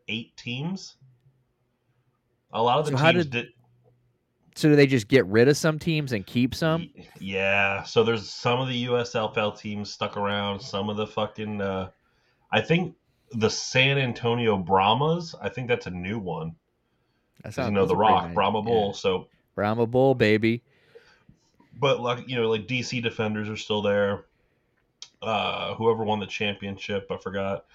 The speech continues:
Speaker 1: And then, of course, Blackhawk or, uh, Battlehawks are still there.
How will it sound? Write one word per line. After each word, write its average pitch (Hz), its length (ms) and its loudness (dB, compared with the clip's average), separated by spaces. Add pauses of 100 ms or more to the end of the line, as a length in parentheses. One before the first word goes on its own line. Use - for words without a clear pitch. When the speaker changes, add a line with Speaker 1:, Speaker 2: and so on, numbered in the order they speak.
(480)
Speaker 1:
And 110 140 0
then, 107 80 0
of 98 80 -4
course, 95 260 0
Blackhawk 87 600 -4
or, 92 200 0
uh, - 80 -6
Battlehawks 90 580 0
are 90 60 -6
still 90 220 -2
there. 95 240 -4